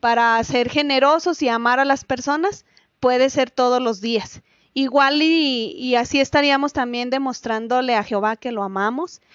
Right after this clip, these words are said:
y que respetamos todas sus normas, porque aparte de todo, estas normas nos ayudan a cuidar nuestra vida, nos protegen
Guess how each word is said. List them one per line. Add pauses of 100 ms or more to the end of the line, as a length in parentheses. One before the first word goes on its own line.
(140)
y
que
respetamos
todas
sus
normas, (320)
porque
aparte
de
todo,
estas
normas
nos
ayudan (520)
a
cuidar
nuestra
vida,
nos
protegen